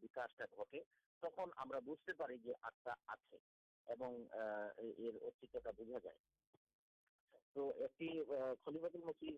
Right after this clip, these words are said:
সানি রাদিয়াল্লাহু আনহু এই বিষয়টি বোঝার জন্য খলিফাতুল মসিহ সানি রাদিয়াল্লাহু আনহু এর উদাহরণ দিয়েছেন যে আত্মা এবং, আহ, আত্মার সৃষ্টিটা কিভাবে হয়েছে। তিনি উ-, উ-, উদাহরণ দিতে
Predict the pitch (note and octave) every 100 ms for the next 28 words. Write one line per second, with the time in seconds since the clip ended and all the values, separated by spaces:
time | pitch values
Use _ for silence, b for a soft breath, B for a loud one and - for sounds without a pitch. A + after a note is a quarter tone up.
0 | - B2 D3+ G3 E3 D3 D#3 C#3+ C#3+ C#3+
1 | C#3 C3+ C3 A#2 B2 D3 C3 A#2+ B2+ C#3+
2 | A#2 G#2 A#2+ _ _ _ - C3 C#3 C#3+
3 | D3 D3 - C#3 - C3 D#3 D3 B2+ C#3+
4 | C#3 C#3 F3+ D#3 C3 B2 A#2+ B2+ B2 C3
5 | B2 A#2 - A2+ - _ _ _ _ -
6 | G2 A2+ A2 G#2+ G#2+ - C#2 - A2 -
7 | - A#2+ A2+ G#2+ A2 G#2+ G2+ G#2 G#2 G2+
8 | G2 F2 - - A#2 G2 - A#2+ A#2 A2+
9 | - A2+ A2+ A2 G#2+ G2+ - - A2 A2
10 | G#2 G#2+ G#2 D#2+ F2+ A2 A#2 A#2 A#2 A#2+